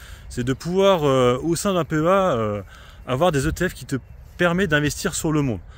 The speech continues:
Pourquoi ? Parce que normalement, en fait, euh, normalement, BlackRock est une société américaine. Les sociétés américaines, normalement, n'ont pas le droit d'émettre des E T F synthétiques. Là, visiblement, c'est un E T F synthétique, hein, c'est clair et net, parce que pour avoir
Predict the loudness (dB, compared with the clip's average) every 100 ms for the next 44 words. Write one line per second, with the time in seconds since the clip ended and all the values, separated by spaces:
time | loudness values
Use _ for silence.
0 | -20 -20 -20 -14 -2 0 0 0 2 2
1 | 0 -2 -2 -4 -2 -6 -10 -16 -12 -8
2 | -6 -6 -8 -12 -14 -6 -6 -4 -6 -8
3 | -20 -18 -12 -10 -8 -6 -2 0 0 -2
4 | -2 0 0 -2 -14 -20 -20 -20 -20 -20
5 | -20 -20 -10 -6 -4 0 2 2 0 0
6 | -2 0 0 2 2 2 0 0 -2 -4
7 | -4 -2 -4 -4 -6 -8 -10 -16 -18 -20
8 | -6 2 2 2 -2 -2 0 0 0 -2
9 | 0 0 -2 -4 -6 -10 -10 -10 -8 -2
10 | 2 2 2 -4 -16 -18 -12 -6 -4 -4
11 | 0 4 4 6 4 4 -2